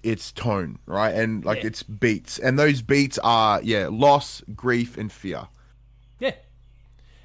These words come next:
Speaker 2: And
Speaker 1: Uh,
Speaker 2: there, there are these three different, so the whole thing, Kana, Kana is a spirit guide. She basically helps, uh, shepherd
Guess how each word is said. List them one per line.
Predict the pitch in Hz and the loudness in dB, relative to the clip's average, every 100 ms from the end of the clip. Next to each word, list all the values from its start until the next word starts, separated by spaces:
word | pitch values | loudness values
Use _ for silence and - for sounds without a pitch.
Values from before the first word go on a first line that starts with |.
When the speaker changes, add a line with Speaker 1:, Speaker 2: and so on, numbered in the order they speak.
| - | -8
Speaker 2:
And | 175 170 180 170 | -4 -2 -4 -4
Speaker 1:
Uh, | - 190 | -6 -4
Speaker 2:
there, | 180 180 | -6 -6
there | 175 175 | -4 -4
are | 175 | -2
these | 165 160 | -4 -8
three | - 165 160 160 | -12 -8 -6 -6
different, | 156 151 151 - - - - | -8 -12 -16 -16 -20 -20 -20
so | - 175 151 | -10 -8 -8
the | 156 | -6
whole | 160 190 | -2 -2
thing, | 180 165 | -2 -8
Kana, | - 165 170 | -6 -8 -8
Kana | - 165 156 | -8 -6 -6
is | 147 | -8
a | 156 | -10
spirit | 147 139 131 | -8 -10 -8
guide. | 139 135 135 | -6 -6 -8
She | 139 | -10
basically | 131 - 127 | -10 -10 -14
helps, | 143 127 - - - - - - | -12 -12 -12 -16 -18 -20 -20 -12
uh, | 123 123 | -10 -8
shepherd | - 175 156 156 135 | -8 -8 -8 -10 -12